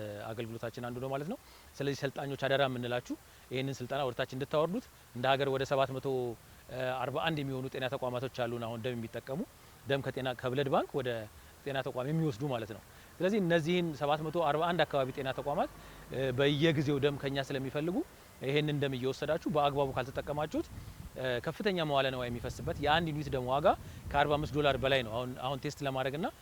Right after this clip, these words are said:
ለማቅረብ የምናወጣው ማለት ነው። ስለዚህ ኤሴንሻል ድራግ ነው። ግን ይህንን ድራግ ከወገኖቻችን ያገኘነውን በአግባቡ፣ እ፣ እ፣ ለታካሚ ካልሰጠነው የምናወጣው የስክሪኒንግ ቴስት፣ የምናወጣው ብለድ ባግ ከአርባ፣ ከደሙ ውጭ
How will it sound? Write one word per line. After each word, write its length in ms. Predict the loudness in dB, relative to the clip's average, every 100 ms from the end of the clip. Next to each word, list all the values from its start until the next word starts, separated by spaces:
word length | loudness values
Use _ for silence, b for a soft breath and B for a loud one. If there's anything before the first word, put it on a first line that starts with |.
| B -4
ለማቅረብ 380 | 0 2 0
የምናወጣው 560 | -2 -2 0 0 0 -2
ማለት 200 | -2 -6
ነው። 100 | -10 -14 B B B
ስለዚህ 280 | -2 2 6
ኤሴንሻል 460 | 4 4 2 2 2
ድራግ 220 | 0 0
ነው። 120 | -4 -10 -6
ግን 140 | -2
ይህንን 280 | 0 0 2
ድራግ 200 | 2 4
ከወገኖቻችን 580 | 0 -2 -2 -2 -2 0
ያገኘነውን 560 | 2 0 0 0 -2 -6 B B 0
በአግባቡ፣ 480 | 4 4 6 4 4 0 -2 -12 -6
እ፣ 120 | -4 -2 -2 -4 -6 -8 -10 -12 -14 -16 -12
እ፣ 100 | -10 -8 -2
ለታካሚ 580 | 2 2 0 -2 -2 0
ካልሰጠነው 480 | -2 -2 -2 -2 -4 -8 B -6
የምናወጣው 580 | -2 2 6 6 6 2
የስክሪኒንግ 480 | 0 0 -4 -2 0
ቴስት፣ 220 | 0 -2 B B -4
የምናወጣው 540 | 0 2 4 4 2
ብለድ 200 | 0 0
ባግ 200 | 2 2 0 B B 2
ከአርባ፣ 240 | 6 8 6 4 0
ከደሙ 360 | 4 8 10 8
ውጭ 220 | 6 2